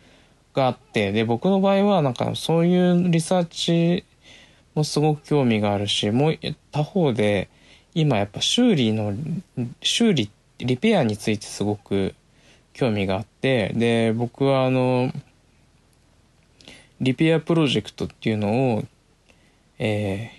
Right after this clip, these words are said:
ー、去年ですね、去年バルセロナで始めて、で、えっと、まずは椅子のリペアを二個やったんですけど、バルセロナとモロッコで。えー、なんか修理っていうのは、えっ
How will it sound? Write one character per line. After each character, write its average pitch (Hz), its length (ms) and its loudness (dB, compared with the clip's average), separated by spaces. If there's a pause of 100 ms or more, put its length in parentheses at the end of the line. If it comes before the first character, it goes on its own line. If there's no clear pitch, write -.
(120)
ー、 - 100 -20
去 - 160 -2
年 117 240 0
で 95 120 -4
す - 180 -4
ね、 147 100 0
去 147 160 -2
年 120 140 0
バ 110 100 -2
ル 107 80 -2
セ - 160 -2
ロ 123 100 2
ナ 101 140 -2
で 95 60 -4
始 104 340 -4
め 117 200 0
て、 143 420 0 (680)
で、 120 260 2
え - 20 0
っ 110 60 -2 (140)
と、 107 680 2 (800)
ま 131 180 0
ず 117 140 -2
は 101 100 2
椅 104 80 0
子 - 180 -2
の 123 160 2
リ 117 120 0
ペ 117 220 0
ア 101 100 0
を 101 100 -4
二 104 160 -2
個 104 180 -6
や 113 80 -4
っ - 60 -12 (120)
た 104 120 -2
ん 98 80 -2
で 98 80 -8
す - 120 -12
け 107 120 -6
ど、 107 160 0
バ 127 180 -6
ル 117 60 -2
セ - 160 -6
ロ 104 100 0
ナ 95 80 -4
と - 80 -8
モ 101 160 -2
ロ 98 80 -2
ッ - 40 -8 (120)
コ 98 100 -6
で。 98 200 -2 (680)
え 123 400 2
ー、 - 20 2
な 135 120 2
ん 131 40 -2
か 131 60 -4
修 214 280 2
理 127 120 0
っ 101 40 -8
て - 260 -6
い 107 100 2
う 101 40 0
の 101 180 0
は、 110 480 0
え 110 180 -2
っ 101 40 -6